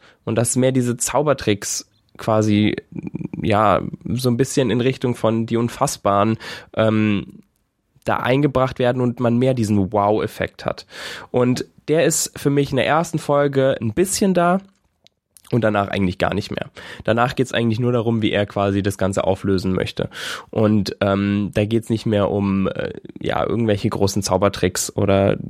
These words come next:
irgendwelche Illusionen, die man aufbaut. So bei Sherlock Holmes kommt es meiner Meinung nach deutlich häufiger vor. Und hier geht's tatsächlich eher um so eine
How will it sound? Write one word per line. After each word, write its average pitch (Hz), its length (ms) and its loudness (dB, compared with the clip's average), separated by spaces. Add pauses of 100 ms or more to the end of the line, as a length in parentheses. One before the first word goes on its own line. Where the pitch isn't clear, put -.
(320)
irgendwelche - 800 2 (800)
Illusionen, 101 800 2
die 92 80 0
man 95 180 2
aufbaut. - 560 -2
So 107 140 -4
bei 104 160 0
Sherlock 110 380 0
Holmes 147 420 -2 (400)
kommt 120 260 0
es - 140 -2
meiner 104 220 0
Meinung 101 240 2
nach 104 240 -2 (260)
deutlich 107 380 0
häufiger 101 460 0
vor. 87 280 0
Und 98 200 -2
hier 127 200 0
geht's 117 180 0
tatsächlich 101 500 0
eher 104 180 2
um 98 160 0
so 95 80 2
eine 95 160 2